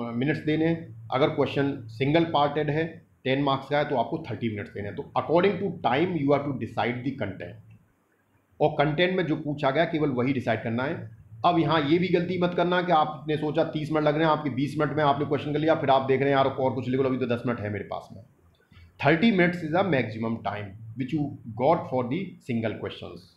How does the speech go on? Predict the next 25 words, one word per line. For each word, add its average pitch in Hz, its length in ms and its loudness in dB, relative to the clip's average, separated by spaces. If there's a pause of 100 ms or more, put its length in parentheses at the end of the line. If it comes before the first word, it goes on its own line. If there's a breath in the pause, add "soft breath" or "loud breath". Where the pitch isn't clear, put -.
(680)
थर्टी 135 200 4
मिनट्स 170 260 2
आपके 156 220 0
पास 190 180 2
मैक्सिमम 135 420 2
टाइम 131 260 2
है, 220 240 -2 (240)
but - 120 4
if - 260 0
you 202 140 -2
are 202 160 6 (120)
able 165 240 4
to 208 160 -2
do 151 260 2
it 196 160 2
in 175 160 2
a 170 180 4 (340)
fifteen 165 300 2
or 175 80 6
twenty 156 380 0
minutes, 233 280 2
it - 160 -6
is 107 200 -4
much 165 180 -2
better। 190 240 0